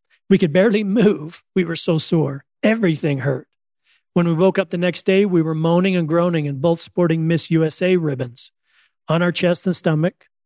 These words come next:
where the seatbelts were buckled, we had ribbons of bruises that were completely purple. We joked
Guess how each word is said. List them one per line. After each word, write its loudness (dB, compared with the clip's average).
where 4
the -4
seatbelts 0
were 0
buckled, -2
we 4
had -2
ribbons 0
of 0
bruises 2
that 0
were 0
completely -2
purple. -6
We 2
joked 0